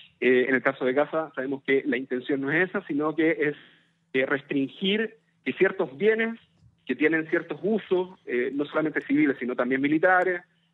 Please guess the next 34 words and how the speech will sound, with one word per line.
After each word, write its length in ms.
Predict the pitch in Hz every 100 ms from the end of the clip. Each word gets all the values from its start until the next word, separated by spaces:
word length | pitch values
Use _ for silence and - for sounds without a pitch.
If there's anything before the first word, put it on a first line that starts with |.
| _
materiales 360 | 117 117 120 117
de 60 | 120
construcción, 800 | 127 143 - 208 190 190 185 180
etcétera. 460 | 180 175 170 156
Sabemos 340 | 123 131 139 139
que 240 | 139 160 - _ -
en, 260 | 120 127 127
eh, 140 | 127 -
Hamas 240 | 127 127
ocupa, 560 | 120 160 165 151 139 127
eh, 300 | 123 117 120 127
cañerías, 800 | - 123 127 139 180 160 131 110 -
tuberías 460 | 117 117 165 151
para, 440 | - 135 143 147 -
eh, 120 | 117
construir, 460 | 127 113 117 123 -
eh, 400 | 123 110 113 - -
cohetes 380 | 123 135 135
y 60 | 127
misiles 400 | 117 - 131 127
lanza-, 380 | 107 113 - - -
que 160 | 110 107
posteriormente 480 | 113 120 127 127
serán 340 | - 127 131 143 - - _
lanzados 360 | - 113 151 156
contra 220 | 156 147
civiles 240 | 147 147 147
israelíes. 420 | 143 151 160 180 _ _ _ -
Entonces, 260 | 131 139
estas 160 | 139 147
restricciones 440 | 139 131 160 156
tienen 160 | 165 156
una 140 | 147
finalidad 520 | 143 131 120 131 147